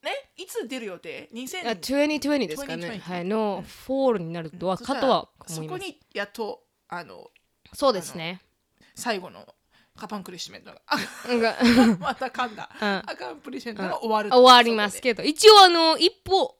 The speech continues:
Speaker 2: あの、
Speaker 1: そうだね。
Speaker 2: 立ったって感じですかね。
Speaker 1: はい。一つクリアしたね。
Speaker 2: はい、そうですね。
Speaker 1: うん。
Speaker 2: それが、まあ、あの、抱負って言っちゃ、
Speaker 1: はい。
Speaker 2: あの、
Speaker 1: あ、抱負じゃないよ。二千十八年の出来事の
Speaker 2: あ、出来事、出来事。
Speaker 1: 一つの大きなことだね。
Speaker 2: はい。はい、大きなことでした。
Speaker 1: うん。はい。
Speaker 2: で、私は一個目行ったの。
Speaker 1: あと二つ。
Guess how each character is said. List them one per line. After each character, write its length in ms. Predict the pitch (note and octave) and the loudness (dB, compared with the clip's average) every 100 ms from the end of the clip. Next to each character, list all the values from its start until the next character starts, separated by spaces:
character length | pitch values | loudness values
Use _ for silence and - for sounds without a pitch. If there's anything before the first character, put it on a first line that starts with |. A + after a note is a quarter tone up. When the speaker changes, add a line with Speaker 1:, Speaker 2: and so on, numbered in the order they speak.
| - | -8
Speaker 2:
あ 120 | F#3 | -6
の、 200 | F#3 F3 | -6 -8
Speaker 1:
そ 120 | C4 | -10
う 40 | G#3 | -6
だ 80 | |
ね。 80 | B3+ | 0
Speaker 2:
立 120 | C4 - | 0 4
っ 20 | |
た 160 | F#4+ - | 2 2
っ 40 | |
て 100 | C4 | -4
感 180 | A3 F3+ | -4 -4
じ 60 | F3 | -6
で 140 | F3+ | -12
す 100 | - | -12
か 80 | - | -12
ね。 80 | E3+ | -10
Speaker 1:
は 60 | |
い。 40 | F#3 | -10
一 60 | |
つ 260 | G#3 G3+ F#3 | -12 -14 -14
ク 100 | - | -12
リ 160 | A#3+ - | -10 -12
ア 80 | - | -16
し 40 | |
た 100 | - | -20
ね。 100 | C4 | -14
Speaker 2:
は 140 | G#3+ A3+ | -2 -2
い、 80 | |
そ 180 | G3 A3+ | 0 -4
う 60 | - | -6
で 160 | F#3+ | -10
す 80 | F#3 | -14
ね。 200 | F#3 E3 | -14 -16
Speaker 1:
う 20 | |
ん。 40 | A3 | -10
Speaker 2:
そ 120 | D#4+ | -4
れ 100 | F#4 | 2
が、 140 | F#4+ | 2
ま 260 | F4 D#4+ A#3 | 6 6 6
あ、 40 | |
あ 40 | A3+ | 2
の、 140 | G#3+ | 0
抱 180 | G#3 C#4 | 2 2
負 120 | C#4 | 2
っ 20 | |
て 140 | C4+ C4+ | -6 -8
言 100 | A#3+ | -8
っ 40 | |
ち 100 | A3 | -2
ゃ、 60 | A#3+ | 0
Speaker 1:
は 40 | |
い。 40 | F#3 | 0
Speaker 2:
あ 60 | F3+ | -2
の、 100 | F3+ | -4
Speaker 1:
あ、 40 | |
抱 140 | C4+ F4+ | -4 -4
負 60 | |
じ 60 | - | -6
ゃ 40 | |
な 60 | A#3 | -10
い 40 | |
よ。 200 | G#3 - - - | -12 -16 -18 -20
二 240 | A3+ B3 | -18 -16
千 200 | D#4 B3+ | -14 -14
十 140 | A3+ | -12
八 240 | C#4+ A#3 A#3+ | -12 -12 -14
年 180 | G3+ A3+ | -16 -14
の 160 | F#4 | -12
出 120 | G#3+ | -10
来 100 | A3 | -10
事 160 | G3+ F#3+ | -12 -4
の 60 | A#3+ | 0
Speaker 2:
あ、 20 | |
出 160 | C4+ | 2
来 160 | D4+ E4+ | 2 4
事、 260 | C#4+ A3+ F3+ | 2 0 -6
出 120 | F#3 | -8
来 140 | F#3+ | -8
事。 220 | F3 - | -12 -14
Speaker 1:
一 160 | F#3 G#3+ | -14 -14
つ 120 | G3+ | -14
の 260 | A3+ D#4+ G#3 | -12 -12 -12
大 120 | F#3 | -20
き 100 | D#3 | -20
な 100 | E3+ | -20
こ 100 | A2 | -20
と 80 | C3 | -20
だ 60 | |
ね。 60 | _ | _
Speaker 2:
は 140 | A3+ A#3+ | -2 0
い。 60 | |
は 60 | G#3 | 0
い、 40 | |
大 100 | G#3 | -2
き 80 | G3 | -6
な 100 | E3+ | -16
こ 100 | - | -18
と 60 | D3 | -20
で 100 | D#3+ | -20
し 80 | - | -20
た。 60 | - | -20
Speaker 1:
う 80 | |
ん。 40 | _ | _
は 100 | - | -6
い。 20 | |
Speaker 2:
で、 40 | C4 | 0
私 220 | D#4 G#4+ | 2 4
は 80 | G4+ | 4
一 80 | G#4 | 4
個 80 | F4 | -2
目 120 | E4+ | -2
行 60 | |
っ 40 | D4 | -2
た 100 | A3+ | -4
の。 60 | |
Speaker 1:
あ 40 | |
と 40 | |
二 20 | |
つ。 20 | D#3 | -6